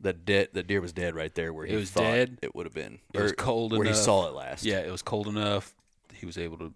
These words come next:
Speaker 2: you know, get the meat off of it, whatever the case may be. It had a very happy ending,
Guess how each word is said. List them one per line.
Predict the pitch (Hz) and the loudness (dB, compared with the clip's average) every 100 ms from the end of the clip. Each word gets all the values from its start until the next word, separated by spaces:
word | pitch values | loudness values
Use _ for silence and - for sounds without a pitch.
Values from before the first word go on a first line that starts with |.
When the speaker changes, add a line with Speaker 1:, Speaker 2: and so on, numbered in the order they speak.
| - | -12
Speaker 2:
you | 98 | -10
know, | 90 85 | -10 -10
get | 95 90 | -10 -10
the | 90 | -8
meat | 95 98 | -4 -2
off | 95 - | -2 -2
of | 95 92 | -6 -4
it, | 92 - - | -8 -10 -12
whatever | 92 90 | -10 -8
the | 87 | -10
case | 90 87 | -10 -10
may | 87 | -10
be. | 87 90 90 - - - _ _ _ _ _ _ _ _ _ _ _ _ _ _ _ _ | -8 -6 -6 -8 -10 -12 _ _ _ _ _ _ _ _ _ _ _ _ _ _ _ _
It | 101 | -2
had | 104 95 | 2 0
a | |
very | 87 90 87 | 0 -4 -4
happy | 87 80 85 | -4 -4 -8
ending, | 85 80 | -10 -14